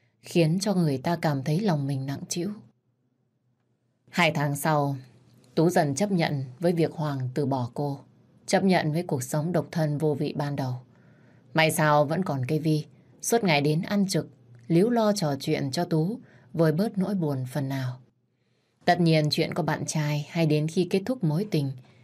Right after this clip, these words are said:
thì Tú không kể cho ai biết. Ngày hôm sau cái Vi đi đâu mà không sang ăn cơm,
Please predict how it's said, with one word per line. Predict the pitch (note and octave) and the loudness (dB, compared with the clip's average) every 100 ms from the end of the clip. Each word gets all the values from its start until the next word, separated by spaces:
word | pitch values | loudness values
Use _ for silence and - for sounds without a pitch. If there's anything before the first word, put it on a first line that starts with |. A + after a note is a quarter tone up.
| _ _ _ | _ _ _
thì | F3+ | 0
Tú | D#3+ C#3+ C#3+ F#3+ | 2 2 0 -4
không | - G#3 F#3 | -4 0 0
kể | - D3+ B2 | 0 -2 -2
cho | - - | -6 -6
ai | C#3+ | -6
biết. | C#3 F3+ G3+ - - _ _ _ _ _ _ _ _ _ _ _ E3 | -4 -6 -6 -16 -20 _ _ _ _ _ _ _ _ _ _ _ 0
Ngày | D#3 | 2
hôm | D#3 D#3 | 4 2
sau | D#3+ D3+ | 4 4
cái | C#3+ E3+ | 4 2
Vi | E3 | 2
đi | D3+ | 2
đâu | D3 C#3+ C#3+ - _ | 2 0 -2 -8 _
mà | D3+ C#3 C3 | -2 -2 -2
không | D#3+ | -4
sang | D#3 D#3+ | -2 -2
ăn | D#3+ D#3 | -2 0
cơm, | E3 D#3+ | 0 0